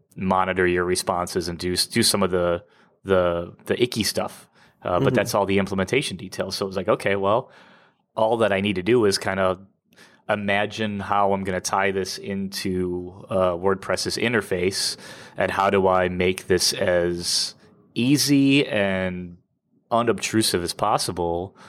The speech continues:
Speaker 1: And then I had a plugin that is still relatively popular. I think it's got fifty thousand installs, called a post type switcher.
Speaker 2: Mm-hmm.
Speaker 1: And so it, it,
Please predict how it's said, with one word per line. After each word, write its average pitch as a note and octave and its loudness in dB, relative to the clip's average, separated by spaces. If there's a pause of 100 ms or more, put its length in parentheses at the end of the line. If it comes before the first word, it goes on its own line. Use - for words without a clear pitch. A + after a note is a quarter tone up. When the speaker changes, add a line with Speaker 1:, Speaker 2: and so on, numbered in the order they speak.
(340)
Speaker 1:
And F#2+ -2
then F#2+ 0 (360)
I A2 -2
had G#2 2
a G#2+ -6
plugin G2 0 (160)
that G2+ 0 (420)
is E3+ -2
still F#4 0
relatively G#2+ 2
popular. G2 0
I A#2 2
think G3+ -2
it's B2 0
got A#2 -2
fifty G2+ -2
thousand F#2+ -4
installs, F#2+ -2
called F#2+ -4
a F2+ -12
post - -2
type F3+ -2
switcher. G#3 -2 (300)
Speaker 2:
Mm-hmm. F#3 2 (540)
Speaker 1:
And A2 -2
so G#2 2
it, G#2+ 2 (120)
it, G2+ -2